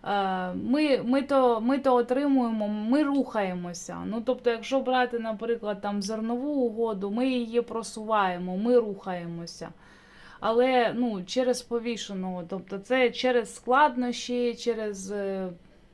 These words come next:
перешкоди, перепони. Е, нам приходиться просто, знаєте, е, ну,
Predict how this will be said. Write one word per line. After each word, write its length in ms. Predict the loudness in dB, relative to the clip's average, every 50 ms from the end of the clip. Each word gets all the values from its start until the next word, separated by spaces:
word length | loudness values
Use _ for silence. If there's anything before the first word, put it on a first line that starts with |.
| _ -2
перешкоди, 720 | 0 0 0 -2 -6 -8 -4 0 0 0 2 2 2 2
перепони. 1000 | 2 0 -2 -2 -2 -4 -6 -2 2 2 4 4 2 2 0 0 -2 -4 -6 -10 -12 -18 -20 -20 -20 -20 -20 -20 -10
Е, 360 | -6 -4 -2 -2 -2 -2 -2
нам 340 | 0 2 2 4 4 2 0
приходиться 760 | 0 -2 -2 -2 2 4 4 4 4 2 -4 -6 -4 -4 -4
просто, 480 | -4 -4 -4 -6 -6 -6 -8 -6 -6 -6
знаєте, 480 | -4 -2 0 2 2 0 0 -4 -4 -2
е, 520 | -2 -2 -2 -4 -4 -6 -6 -6 -8 -8 -8 -10 -12 -16 -16 -10
ну, 300 | -8 -6 -6 -6 -6 -8